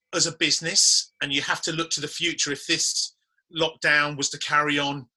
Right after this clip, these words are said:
for months and months and months, it may be the only way that you're gonna get work.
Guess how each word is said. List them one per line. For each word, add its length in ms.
for 100
months 340
and 80
months 240
and 80
months, 320
it 160
may 220
be 160
the 160
only 480
way 360
that 140
you're 100
gonna 160
get 180
work. 360